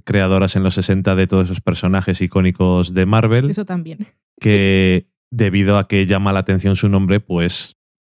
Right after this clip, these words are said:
Speaker 1: por eso está en el título, que no suele ser así. A no ser que sean adaptaciones de esas, eh, literarias que lo tienes que poner delante y queda más bonito, pero, eh, ahí está, está co-creada por él y Neil Biswas.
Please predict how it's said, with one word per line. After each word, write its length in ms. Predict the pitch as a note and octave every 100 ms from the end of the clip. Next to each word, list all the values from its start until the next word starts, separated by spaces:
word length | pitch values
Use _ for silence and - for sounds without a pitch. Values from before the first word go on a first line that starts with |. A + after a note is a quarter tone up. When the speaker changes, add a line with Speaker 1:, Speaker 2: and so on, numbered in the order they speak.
| -
Speaker 1:
por 140 | F#2+
eso 160 | F#2+ F#2+
está 180 | - G2
en 80 |
el 120 | F2+ -
título, 460 | F2+ - - - _ _
que 120 | - F#2+
no 100 | F#2
suele 220 | F#2+ F2+
ser 160 | F#2
así. 320 | E2+ - F2+ _ _ -
A 80 | G#2+
no 80 |
ser 140 | G2 F#2+
que 100 | G2
sean 460 | G2+ F#2+ G2 G2+
adaptaciones 580 | F#2+ F2+ - F#2 F#2+ F#2
de 80 | F#2
esas, 520 | F2+ F#2 F2+ F2+ F2
eh, 160 | F#2 E2+
literarias 680 | F2 - E2+ F#2 F#2 F2 -
que 80 |
lo 80 | E2+
tienes 140 | F2 D#2+
que 80 |
poner 220 | D#2+ F2 E2+
delante 320 | E2+ E2+ F2
y 40 |
queda 400 | - E2+ E2 E2 _ _ -
más 140 | F2+
bonito, 460 | F2 F2 F2+ B2+ -
pero, 420 | F2+ F2 E2+ - _ _
eh, 260 | G#2 G2 F2+
ahí 160 | F#2 F2+
está, 220 | - B2+
está 180 | C3 G2
co-creada 500 | G2 F2+ F#2 F#2 -
por 140 | F#2+
él 200 | G#2+ C3+ -
y 380 | G#2 F#2+ F#2 F#2+
Neil 520 | G2+ G2 F#2+ F#2 F#2
Biswas. 840 | F#2+ B2 C3+ D3 F3+ - - -